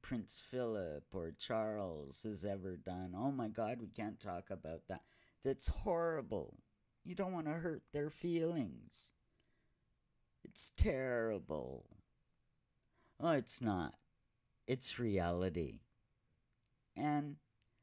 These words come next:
you gotta face up to reality. You gotta take the blinders off.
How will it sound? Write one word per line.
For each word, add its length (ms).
you 120
gotta 260
face 380
up 180
to 140
reality. 520
You 140
gotta 280
take 220
the 100
blinders 540
off. 440